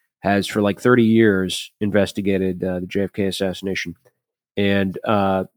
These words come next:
this is relevant because we're a few days away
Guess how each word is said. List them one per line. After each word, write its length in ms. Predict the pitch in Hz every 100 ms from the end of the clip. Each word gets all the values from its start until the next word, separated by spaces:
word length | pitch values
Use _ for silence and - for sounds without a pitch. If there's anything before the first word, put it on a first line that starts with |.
| -
this 180 | 113 104
is 100 | 98
relevant 480 | 135 131 113 110
because 680 | 113 104 - 110 104 101 95
we're 200 | 120 107
a 60 | 101
few 140 | 147
days 260 | 139 131 117
away 540 | 117 135 139 131 131